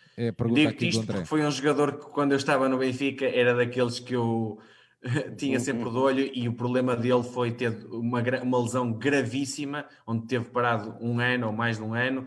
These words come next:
Speaker 2: e ainda teve algumas recaídas dessa lesão, porque é um jogador completamente acima da média, um daqueles jogadores que tá, que pode, podia estar num grande facilmente. A questão é que é não formado localmente e isso prejudica-o. Se fosse, por exemplo,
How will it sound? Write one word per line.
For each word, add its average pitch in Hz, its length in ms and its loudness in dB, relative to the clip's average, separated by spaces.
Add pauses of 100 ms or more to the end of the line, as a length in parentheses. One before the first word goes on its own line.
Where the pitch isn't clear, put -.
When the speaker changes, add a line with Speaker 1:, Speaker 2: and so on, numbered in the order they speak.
(300)
Speaker 2:
e 123 40 -6
ainda 120 160 0
teve 117 200 0
algumas 117 360 0
recaídas 117 500 -2
dessa 113 240 -2
lesão, 110 400 -4
porque 117 220 -8
é - 20 2
um 117 80 2
jogador 107 380 -2
completamente 107 880 -4
acima 110 340 -6
da 107 140 -2
média, 113 420 -4 (180)
um 131 80 -2
daqueles 127 360 0
jogadores 120 440 0
que - 120 -14
tá, 107 420 0 (320)
que - 80 -20
pode, - 340 2
podia 135 200 0
estar 131 180 0
num 127 160 -2
grande 120 260 2
facilmente. 113 540 -2
A - 20 -6
questão 120 280 -6
é 123 80 -2
que 123 160 -4
é 117 300 0
não 123 200 0
formado 120 400 0
localmente 120 600 -2
e 117 80 -2
isso 113 180 -8
prejudica-o. 110 640 -6 (240)
Se - 120 -16
fosse, 123 240 -2
por - 120 -6
exemplo, 117 340 -2